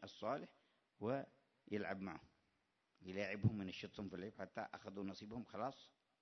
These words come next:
اكتفوا، ما عاد يخرجون إلى عند أحد آخر. هذا حال حرص المؤمنين في التربية والدعاء إلى الله تعالى في أوقات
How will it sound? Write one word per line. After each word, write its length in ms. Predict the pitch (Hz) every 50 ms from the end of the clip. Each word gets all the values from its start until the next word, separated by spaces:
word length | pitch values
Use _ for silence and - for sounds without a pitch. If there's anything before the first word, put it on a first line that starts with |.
| _ - _ -
اكتفوا، 400 | 92 - - - - - 117 113
ما 120 | 104 98
عاد 160 | 87 107 110
يخرجون 480 | 110 98 - 120 117 113 113 127 127 120 - - - - - _ _ -
إلى 120 | 113 117
عند 240 | 110 82 107 113 98
أحد 320 | 104 98 - 135 135 110
آخر. 480 | 80 87 101 113 113 104 - 82 78 - - _ - - _ _ _ _ _ _ _ _ _ _ _ _ _ _ _ _ _ _ _ _ _ _ _ _ _ _ -
هذا 340 | - 117 131 139 123 135
حال 560 | 117 - - - - 147 147 135 120 117 110 -
حرص 320 | - - 120 107 - -
المؤمنين 580 | 113 104 107 107 107 104 104 104 113 120 110 95
في 100 | - 98
التربية 440 | 82 - - 110 113 107 90 92
والدعاء 440 | 85 82 87 87 90 98 101 110 104
إلى 120 | 101 101 101
الله 160 | 104 110 107
تعالى 440 | 98 - 113 123 139 147 160 151 151 - - - - - - - - - - - _
في 200 | - - 120 113
أوقات 420 | 101 113 113 110 104 143 151 151